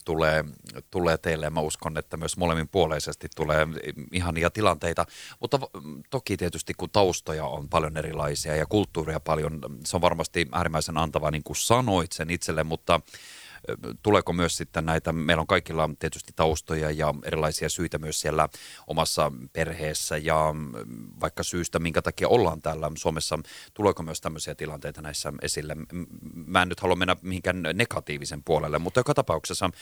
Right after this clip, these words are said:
taustoja syitä tietysti, että ollaan täällä. On myös ihana, että ollaan tultu perhe-, perhesyistä tänne näin opiskelujen puolelta ja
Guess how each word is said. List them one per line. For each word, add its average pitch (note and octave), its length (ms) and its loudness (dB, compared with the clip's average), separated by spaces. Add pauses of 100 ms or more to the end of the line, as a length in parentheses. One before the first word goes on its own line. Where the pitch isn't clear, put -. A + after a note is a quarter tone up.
(220)
taustoja G#2+ 340 4
syitä B2+ 260 4
tietysti, A#2+ 300 0
että - 120 2
ollaan F2 260 6
täällä. E2+ 220 6
On A#2 120 6
myös C3 200 0
ihana, C3 220 4
että - 140 0
ollaan A2+ 140 0
tultu A#2 220 -2
perhe-, A2 320 4 (420)
perhesyistä B2+ 600 4
tänne G#2+ 320 2
näin G2+ 300 2
opiskelujen G2+ 640 2
puolelta F#2+ 440 4
ja G2 260 2